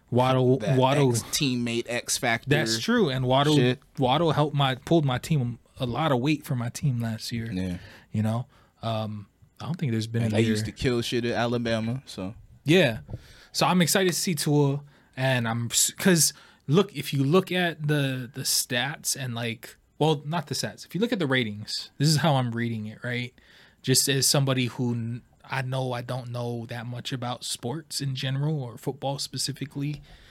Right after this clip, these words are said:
Speaker 1: When I look at the ratings and how people are drafting people, how the experts are putting these motherfuckers, Tyreek's still going in, like, the second round.
Speaker 2: Yeah.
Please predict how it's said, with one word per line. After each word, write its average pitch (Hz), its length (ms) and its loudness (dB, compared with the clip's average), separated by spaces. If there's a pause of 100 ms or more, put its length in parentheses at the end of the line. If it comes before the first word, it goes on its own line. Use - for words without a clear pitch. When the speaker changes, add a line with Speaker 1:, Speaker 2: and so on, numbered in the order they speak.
(1080)
Speaker 1:
When 131 180 2
I 127 80 2
look 151 240 -2
at 127 200 2 (220)
the 123 120 0
ratings 117 880 0
and 107 100 -8
how 123 140 -4
people 117 380 -6
are 101 140 -8
drafting 117 760 -4
people, 110 480 -8
how 117 160 0
the 110 180 -8 (220)
experts - 800 -4 (360)
are 123 100 -4
putting 127 380 0
these 120 180 -4
motherfuckers, 120 720 -10 (680)
Tyreek's 208 440 0
still 147 180 2
going 117 340 -2
in, 107 140 -4
like, 101 160 -8
the - 80 -12
second 107 340 -8
round. 107 220 -14 (360)
Speaker 2:
Yeah. 82 300 -4